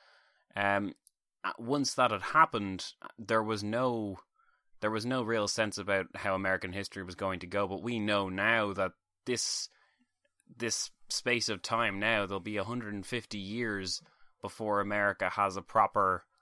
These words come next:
Treaty of Alliance with any country, and that will take the form in the Second World War with the allies of Great Britain and the Soviet Union.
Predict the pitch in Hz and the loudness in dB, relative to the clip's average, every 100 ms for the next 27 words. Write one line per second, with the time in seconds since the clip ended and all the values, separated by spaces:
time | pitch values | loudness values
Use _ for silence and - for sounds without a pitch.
0 | - - - - 110 101 98 98 98 98 | -20 -20 -16 -6 -4 -2 -2 0 0 0
1 | 95 90 - 98 104 101 123 120 101 92 | -2 -6 -6 -4 0 0 0 -4 -6 -6
2 | - 90 90 98 101 90 104 95 98 107 | -8 -12 -8 -6 -6 4 4 4 -2 -4
3 | 98 98 101 98 95 92 - 110 123 104 | -4 -6 -2 -2 -2 -4 0 0 -2 -6
4 | 95 92 87 92 90 87 - _ _ _ | -4 -4 -4 -4 -2 -4 -8 _ _ _
5 | - 101 92 - _ 98 95 117 95 90 | -6 -4 -4 -8 _ 4 6 8 6 2
6 | 87 - - _ - 95 90 - - 90 | -4 -8 -12 _ -6 -6 -6 -14 -8 -6
7 | 90 98 87 90 87 85 90 95 90 90 | -4 -4 -4 -4 -8 -8 -6 -4 -4 -6
8 | 85 98 110 98 90 | -8 -6 -6 -4 -6